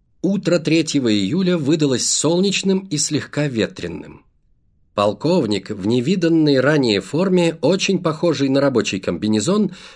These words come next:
четким шагом подошел ко мне и, вскинув руку к виску, доложил:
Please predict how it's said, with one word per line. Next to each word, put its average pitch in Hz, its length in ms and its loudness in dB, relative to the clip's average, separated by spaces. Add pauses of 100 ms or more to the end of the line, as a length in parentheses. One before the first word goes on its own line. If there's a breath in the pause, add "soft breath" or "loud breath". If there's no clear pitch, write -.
(140 loud breath)
четким 151 480 0
шагом 139 420 0
подошел 117 440 0
ко 92 140 0
мне 147 240 0
и, 143 200 -6
вскинув 131 520 -2
руку 143 340 -2
к - 80 -12
виску, 185 640 -2
доложил: 131 520 0